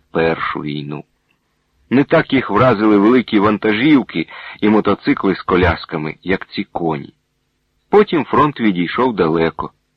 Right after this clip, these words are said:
В Рябому хуторі запала тиша велика, та повітря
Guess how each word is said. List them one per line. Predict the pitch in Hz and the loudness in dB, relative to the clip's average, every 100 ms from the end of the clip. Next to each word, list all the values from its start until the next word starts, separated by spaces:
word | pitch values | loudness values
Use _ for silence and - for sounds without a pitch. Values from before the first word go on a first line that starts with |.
| _ - - - - | _ -20 -16 -10 0
В | |
Рябому | 113 143 139 131 | 2 4 2 0
хуторі | - 147 143 135 113 | 0 -2 0 -2 0
запала | 110 - 131 120 117 _ | -4 -2 -2 0 -4 _
тиша | 101 104 98 98 | 0 0 -2 -4
велика, | 92 87 87 82 - 73 _ _ _ _ - _ - | -4 -2 -2 -4 -8 -12 _ _ _ _ -20 _ -6
та | 98 | -2
повітря | 95 95 135 - 104 | 0 0 0 0 -2